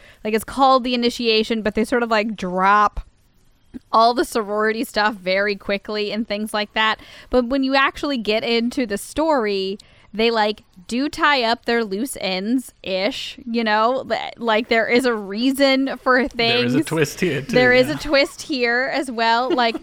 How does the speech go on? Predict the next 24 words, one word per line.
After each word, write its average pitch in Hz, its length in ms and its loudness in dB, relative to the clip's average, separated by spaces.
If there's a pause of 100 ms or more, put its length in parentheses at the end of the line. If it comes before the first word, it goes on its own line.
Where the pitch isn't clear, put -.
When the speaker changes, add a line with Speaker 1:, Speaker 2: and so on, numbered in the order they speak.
(160)
Speaker 1:
<laughs> - 240 -20
I 247 360 2 (240)
understand 311 1600 0 (280)
why 247 1040 2
the 233 180 0 (340)
things 254 440 2 (100)
are 226 220 4
happening, 220 920 -2 (180)
<laughs> 698 160 -12
right? 254 540 2 (580)
And 247 200 4
there 247 200 2
is 247 120 2
a 233 80 0
level 247 440 0
of 208 160 0
sense, 269 840 -2 (600)
<laughs> - 500 -16
even 285 280 2
though 262 200 6
it 240 60 2
might 254 300 2
be 277 320 -6
nonsense, 262 1000 -2